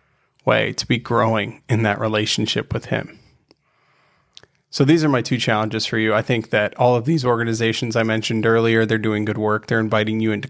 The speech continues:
great things and, and things that are going to help you grow closer to Jesus. But I do think, unfairly, because I had nothing to do with these things, but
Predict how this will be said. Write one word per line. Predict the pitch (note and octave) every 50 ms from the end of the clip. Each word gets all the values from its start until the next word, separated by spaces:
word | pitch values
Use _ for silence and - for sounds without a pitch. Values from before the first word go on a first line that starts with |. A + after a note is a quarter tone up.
| -
great | - - A#2+ A2 A2 -
things | - - A2 A2 A2 A2+ A2 G#2+
and, | A2+ A2 A2 - _ - - - - - - - _ _ _ _ _ _ _ -
and | C3 B2 A#2 A2+ A2 A2 G#2+ A2 A2
things | - D3 D3 C#3 A#2+
that | B2+ C3
are | B2+ A#2
going | - C3 A#2+ A2+ A#2
to | A2 A2+
help | G2+ A#2+ A#2 - -
you | B2 A2+
grow | - A2+ G2+ G#2 G2+ G#2 - - - _ _ _ _ _ _ _ _ _ _ _ _ _
closer | - - C3 A#2+ G#2+ - A#2 G#2+
to | G2+ - A#2
Jesus. | G#2 A2 G#2+ G#2+ G#2 - - - - - - _ _ _ - - - - _ _ -
But | C3+ B2
I | A#2
do | A2 C3 B2+ C3
think, | B2+ - A#2+ G#2 - - - - - - _ _ _ _ _ _ _ _ _ _ _ - - - - _ -
unfairly, | C3 A#2+ A2 - - C3+ A#2+ A#2 A2 G#2+ G#2+ G#2+ G#2+ A#2 - _
because | - B2 - B2 A2 A2+
I | A2 A2 A2
had | A2 A2 G#2+ G#2+ G#2+
nothing | G#2+ G#2+ - - A2+ A2
to | G#2 G#2
do | - A2
with | A2 A2 G#2+ -
these | A2 G#2+ - -
things, | - A2+ A2 A2 A2 A2
but | - - A2 - -